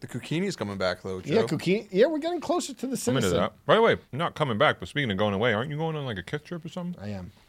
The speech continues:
Speaker 2: I am.
Speaker 1: Wait, there's a Kith trip?
Speaker 2: There is
Speaker 3: Yeah,
Speaker 2: a Kith
Speaker 3: we're still
Speaker 2: trip.
Speaker 3: not invited. This is a
Speaker 1: Where's it
Speaker 3: record?
Speaker 1: to?
Speaker 3: This is a record?
Speaker 2: Going to Arizona.
Speaker 3: We did not mention Kith until an hour in.
Speaker 2: I'll be in Arizona.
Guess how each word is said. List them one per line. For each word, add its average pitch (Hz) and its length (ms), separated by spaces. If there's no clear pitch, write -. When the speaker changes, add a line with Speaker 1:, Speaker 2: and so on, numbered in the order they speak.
Speaker 2:
I 101 100
am. 92 180
Speaker 1:
Wait, 160 160
there's 151 120
a 117 60
Kith - 240
trip? 233 260
Speaker 2:
There 113 120
is 110 80
Speaker 3:
Yeah, 165 80
Speaker 2:
a 131 40
Kith 92 80
Speaker 3:
we're 95 60
still - 220
Speaker 2:
trip. 147 140
Speaker 3:
not 139 40
invited. 120 340
This 135 180
is 170 60
a 185 80
Speaker 1:
Where's 156 160
it 165 60
Speaker 3:
record? 240 60
Speaker 1:
to? - 60
Speaker 3:
This 202 140
is 247 100
a 226 60
record? 233 380
Speaker 2:
Going 120 160
to 113 80
Arizona. 104 380
Speaker 3:
We 123 100
did 151 120
not 156 160
mention 135 260
Kith 151 280
until 101 420
an 98 100
hour 101 280
in. 80 140
Speaker 2:
I'll 113 100
be 117 140
in 110 80
Arizona. 107 480